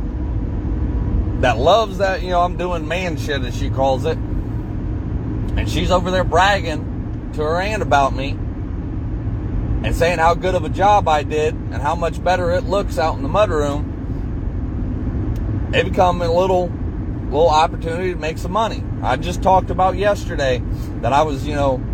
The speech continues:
stressed out about money. I was stressed out about our finances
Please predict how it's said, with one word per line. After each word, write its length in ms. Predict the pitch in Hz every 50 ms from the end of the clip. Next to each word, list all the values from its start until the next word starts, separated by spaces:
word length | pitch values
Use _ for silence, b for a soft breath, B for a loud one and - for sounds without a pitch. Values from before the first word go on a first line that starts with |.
| - - - - -
stressed 480 | - - - - 123 135 151 156 - -
out 260 | 180 208 220 170 - - - - - - - - - - - - - -
about 300 | 90 - 120 127 151 151
money. 420 | 143 151 180 214 220 - - - - - - - - - - - - - - - - - - - - - - - -
I 120 | - 95 95
was 120 | - -
stressed 440 | - - 131 139 156 160 - - 190
out 240 | 202 233 214 160 120 - - - - - - - - - - - - - -
about 260 | - 131 135 143 151
our 120 | 156 170
finances 840 | 170 - 196 208 220 214 196 170 135 131 - - - - - - -